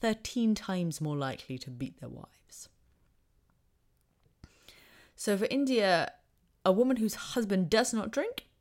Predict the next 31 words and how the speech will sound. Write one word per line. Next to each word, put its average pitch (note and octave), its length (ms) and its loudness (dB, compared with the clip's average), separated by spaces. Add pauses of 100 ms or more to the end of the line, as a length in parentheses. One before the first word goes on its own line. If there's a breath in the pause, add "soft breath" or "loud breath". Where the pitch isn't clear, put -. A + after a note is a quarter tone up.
(320)
well, D#4+ 440 2 (200 loud breath)
twenty-three G#3 640 2
percent - 540 -8
report, - 640 -8
uh, B2+ 400 -8
s-, - 240 -14 (280)
physical C3+ 520 -8
violence A#2+ 440 -8
or - 60 -10
s-, - 160 -12 (240)
uh, - 380 -14
sexual - 440 -8
violence. C3+ 460 -14 (560 loud breath)
But E3+ 180 -2
if E3 120 -10
the F3+ 80 -2
husband F#3 320 -4
gets E3 240 -2
drunk D3 200 -4
often, F#3 360 -4
it's - 260 -6
seventy-one B2+ 560 -6
percent. - 520 -20 (720 loud breath)
Alcohol D4+ 400 2
consumption B3+ 580 2
also G#3+ 320 4
worsens F#3+ 540 6
the D#3+ 100 -2
severity D#3 880 0
of A#2+ 160 -10
injuries. - 680 -14